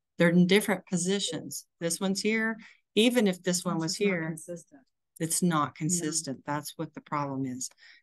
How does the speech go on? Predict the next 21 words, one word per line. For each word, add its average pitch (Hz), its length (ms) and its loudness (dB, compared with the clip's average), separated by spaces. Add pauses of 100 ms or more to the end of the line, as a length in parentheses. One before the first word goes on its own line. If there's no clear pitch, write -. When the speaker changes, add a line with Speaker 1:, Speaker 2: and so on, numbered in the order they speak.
(360)
Speaker 1:
Let's - 220 -6
check - 260 -10
and 160 120 -6
see. 226 220 -8 (2250)
Yeah, 156 160 -8 (100)
that's - 200 -4
a - 40 -4
third 156 300 -2
degree. 151 480 0 (720)
The 175 60 8
more 185 180 12
you 208 160 10
do 185 160 8
this, 185 260 4
the 165 80 -4
better 156 220 0
you're 151 200 -2
gonna 147 140 -4
get 147 200 -4
at 139 200 -4
it. - 80 -14